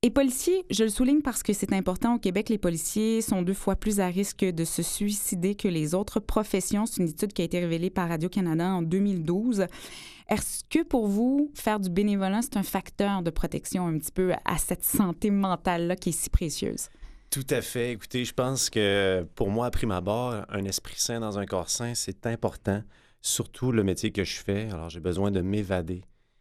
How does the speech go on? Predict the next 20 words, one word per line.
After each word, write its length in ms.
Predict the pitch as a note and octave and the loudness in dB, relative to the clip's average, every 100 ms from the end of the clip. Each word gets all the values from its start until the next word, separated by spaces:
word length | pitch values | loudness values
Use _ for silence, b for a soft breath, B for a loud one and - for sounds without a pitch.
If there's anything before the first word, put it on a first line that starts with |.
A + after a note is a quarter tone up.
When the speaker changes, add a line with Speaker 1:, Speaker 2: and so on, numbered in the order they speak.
| _ - | _ -4
Speaker 2:
Et 340 | E2+ E2+ E2+ F2 | -2 0 0 2
d'abord 260 | F2+ F#2+ | 4 4
et 60 | G2 | 4
avant 260 | F2+ E2+ | 2 -2
tout, 260 | E2 - G#2+ | -4 -8 -8
ce 140 | G2+ | -8
que 100 | - | -6
je 100 | F#2 | -6
fais 140 | - G#2+ | -2 -4
chez 180 | - F2+ | -4 -8
Vues 280 | E2+ G2 | -6 -6
et 80 | E2+ | -4
Voix, 340 | D#2 F2+ F#2 - - _ _ - | -4 -4 -4 -4 -12 _ _ -6
euh, 360 | D#2 D#2+ E2 | -2 -2 -2
m'apporte 560 | E2 E2 E2 G#2 - - - | -2 -2 0 -2 -2 -12 -4
énormément. 680 | G#2 G#2 F#2 F2 E2+ F#2+ A2+ - - | 0 0 0 0 0 0 -2 -10 -6
Et 140 | G2 | -4
Dieu 180 | E2+ F#2+ | -2 -2
sait 240 | - G#2+ | -2 -2
que 400 | G#2 - G2 F#2+ | -4 -2 0 0